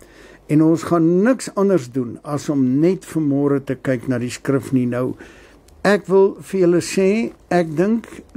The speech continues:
ek glo dat die wederkoms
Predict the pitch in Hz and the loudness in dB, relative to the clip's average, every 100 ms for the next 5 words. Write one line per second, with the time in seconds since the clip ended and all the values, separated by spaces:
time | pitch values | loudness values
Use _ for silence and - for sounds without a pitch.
0 | - 165 160 - - 175 175 208 214 - | -10 -4 -4 -4 -2 2 2 0 -8 -20
1 | - - - - 139 143 135 147 202 208 | -20 -20 -20 -2 0 2 2 4 2 0
2 | - 190 170 | -4 -6 -6